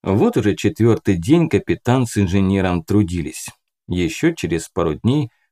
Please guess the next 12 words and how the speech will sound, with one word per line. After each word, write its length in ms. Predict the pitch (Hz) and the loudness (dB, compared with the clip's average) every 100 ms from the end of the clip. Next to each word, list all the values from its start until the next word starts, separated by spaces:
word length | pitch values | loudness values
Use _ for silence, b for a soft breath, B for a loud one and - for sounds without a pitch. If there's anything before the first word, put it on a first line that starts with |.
| - | -2
можно 380 | 123 226 202 190 | 0 0 0 0
будет 380 | 175 160 160 113 | 2 2 2 0
начинать 580 | 110 - 104 117 117 - | 0 0 0 0 -2 -2
испытание 840 | 101 - 95 87 - 120 120 107 | -4 -4 -6 -4 0 0 2 2
нового 520 | 104 101 90 87 90 | 4 4 2 2 0
корабля. 680 | - 98 98 101 90 73 - _ _ _ _ _ - | -2 0 0 0 -2 -6 -10 _ _ _ _ _ -2
Илья, 400 | 90 82 117 117 | 0 2 2 0
весь 360 | 82 92 80 - | 0 -2 -4 -10
чумазый, 680 | - 87 107 123 95 - - | -6 -2 0 0 -2 -4 -4
уставший, 580 | 107 - 160 131 - | -6 -4 -4 -2 -2
но 140 | 90 90 | -4 -4
счастливый, 720 | - 85 - 147 156 135 120 | -4 -6 -4 -2 0 0 -4